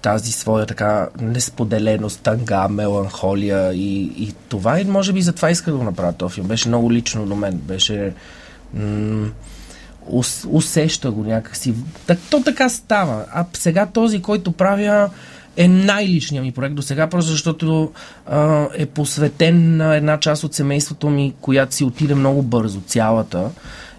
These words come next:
И, и беше много странно това за мен, че се-, то много отдавна се случи, но някакси чак сега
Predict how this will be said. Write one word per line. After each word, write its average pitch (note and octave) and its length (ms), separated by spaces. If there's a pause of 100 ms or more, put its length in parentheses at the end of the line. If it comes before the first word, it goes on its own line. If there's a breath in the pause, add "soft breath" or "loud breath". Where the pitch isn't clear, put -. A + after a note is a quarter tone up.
И, A#2+ 800 (420)
и C3 180 (240)
беше D3 280
много D#3 280
странно D3+ 400
това A#2+ 180
за A2+ 100
мен, A2 180
че - 120
се-, - 120
то C#3 140
много D#3 280
отдавна E3 380
се B2+ 140
случи, D#3 560 (300 loud breath)
но C#3+ 120
някакси D#3+ 360
чак - 300
сега D3+ 340